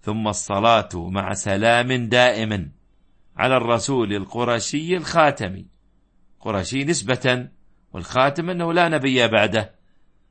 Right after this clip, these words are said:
"وآله وصحبه الأبرار، الحائز مراتب الفخار". الصحابة رضي الله عنهم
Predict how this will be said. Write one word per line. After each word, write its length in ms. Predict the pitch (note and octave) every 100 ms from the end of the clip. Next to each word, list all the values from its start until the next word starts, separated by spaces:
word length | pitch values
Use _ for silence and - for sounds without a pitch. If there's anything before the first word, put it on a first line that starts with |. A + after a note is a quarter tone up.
| _ -
"وآله 640 | B2 D3+ B2+ G#2 G#2 G2+
وصحبه 580 | G#2 G#2 C#3 C3 A#2+ A#2
الأبرار، 580 | G#2 G#2+ G2 C3 C#3+ D3+ F3+ G#3+
الحائز 600 | - - D#3+ C#3+ G#2 G2+ G#2
مراتب 680 | G2+ A2 C3+ D3+ D3+ D#3+
الفخار". 880 | F#3+ F3+ D3 - A#2 G#2+ G#2 G#2 G#2+ - _ _ _ _ _ _
الصحابة 640 | - A#2+ C3 B2+ G#2+ G#2
رضي 200 | G#2+ G#2+
الله 160 | G#2+ G#2+
عنهم 540 | F#2+ A#2+ A2+ G#2 F2+